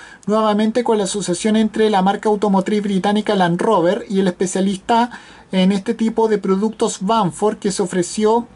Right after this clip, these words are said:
que, o sea, que dio lugar al nuevo L R uno cero cero uno, inspirado en el mítico modelo Defender. Y bueno, eh, este fiel reflejo, por tanto, eh, del coche que homenajea, el,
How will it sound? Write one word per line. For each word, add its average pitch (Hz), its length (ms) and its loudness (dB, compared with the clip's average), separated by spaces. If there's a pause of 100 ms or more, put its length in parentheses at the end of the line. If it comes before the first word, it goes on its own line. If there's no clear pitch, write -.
(520)
que, 190 180 0 (140)
o 202 100 0
sea, 175 220 -2
que 202 100 -2
dio 214 200 4
lugar 220 440 0
al 175 140 2
nuevo 214 340 2
L 208 220 2
R 208 260 2
uno 220 240 0
cero 214 240 -2
cero 190 260 0
uno, 208 440 2
inspirado 202 480 0
en 208 80 0
el 185 100 4
mítico 214 420 2
modelo 208 360 2
Defender. 226 480 0
Y 254 60 -4
bueno, 123 340 -4 (480)
eh, 202 220 -2
este 208 240 0
fiel 233 240 0
reflejo, 220 800 0 (100)
por 190 160 -2
tanto, 208 760 0
eh, 175 600 2
del 175 340 0
coche 233 480 0
que 208 200 0
homenajea, 190 880 2 (500)
el, 175 240 0